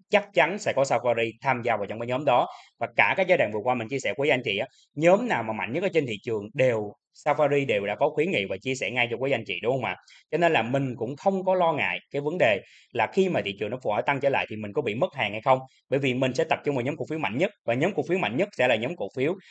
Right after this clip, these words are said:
nó tăng vượt trội hơn so với lại thị trường. Cho nên cho dù nó, nó đã có tăng năm mươi phần trăm đi nữa đi, nhưng mà con sóng tăng của nó, nó tăng ba mươi, bốn mươi phần trăm,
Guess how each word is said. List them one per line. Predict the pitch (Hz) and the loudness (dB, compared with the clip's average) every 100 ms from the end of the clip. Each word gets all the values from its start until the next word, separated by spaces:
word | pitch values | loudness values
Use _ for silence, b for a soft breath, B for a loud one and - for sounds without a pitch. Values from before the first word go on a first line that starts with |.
| B B | B B
nó | 139 156 | -4 2
tăng | 151 147 127 | 0 0 2
vượt | 156 156 | 2 4
trội | 107 107 | 2 4
hơn | 139 139 | 2 2
so | 131 | 2
với | 143 | 2
lại | 127 101 | 2 0
thị | - | 2
trường. | 127 113 _ _ - | 2 2 _ _ -2
Cho | 180 | 0
nên | 185 185 | 2 2
cho | 185 | 2
dù | 160 127 | 4 2
nó, | 127 185 180 | 2 -2 0
nó | 160 202 | 4 4
đã | 131 | 4
có | - 185 | 0 0
tăng | 180 170 170 | 2 0 2
năm | 202 202 165 | 0 2 0
mươi | 123 | 0
phần | 120 117 | 0 0
trăm | 139 | 0
đi | 143 | 0
nữa | 131 107 | -2 -2
đi, | 139 | -2
nhưng | 156 139 | -2 -2
mà | |
con | 123 131 | -2 -2
sóng | 135 | -2
tăng | 165 135 | -2 -2
của | 120 | -2
nó, | 120 | -2
nó | 151 | -4
tăng | 156 131 135 | -2 -2 0
ba | 147 | 0
mươi, | 143 135 | 0 0
bốn | 143 196 | 0 0
mươi | 170 | -2
phần | 101 | -2
trăm, | 123 127 | 0 0